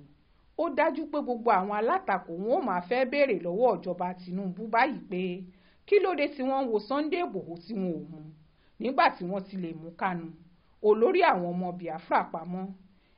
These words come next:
Ẹjọ́ àtọ̀rọ̀ ti Sunday Igboho yàtọ̀ síléyìí. Òun ò kọ́ ọmọ ogun jọ láti bá Nàìjíríà jà. Kò sọ pé òun láwọn kan. Bẹ́ẹ̀ ni kò pààyàn. Kò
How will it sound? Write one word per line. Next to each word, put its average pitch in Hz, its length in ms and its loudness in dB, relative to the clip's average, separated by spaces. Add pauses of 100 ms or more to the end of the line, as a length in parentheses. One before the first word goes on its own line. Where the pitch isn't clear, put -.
(140)
Ẹjọ́ 202 300 2
àtọ̀rọ̀ 196 520 0
ti 196 80 -12
Sunday 302 400 -2
Igboho 214 320 -6
yàtọ̀ 202 360 -2
síléyìí. 180 600 -6 (640)
Òun 349 280 2
ò 277 80 4 (100)
kọ́ 220 100 4
ọmọ 226 160 2
ogun 226 280 4
jọ 226 140 2
láti 285 300 2
bá 190 180 2
Nàìjíríà 226 640 0 (100)
jà. 165 140 -8 (640)
Kò 254 100 4
sọ 277 180 4
pé 392 160 4
òun 349 200 6
láwọn 254 420 4
kan. 165 220 -14 (540)
Bẹ́ẹ̀ 262 300 8
ni 190 120 -2
kò 185 160 -8 (120)
pààyàn. 156 440 -6 (600)
Kò 269 60 4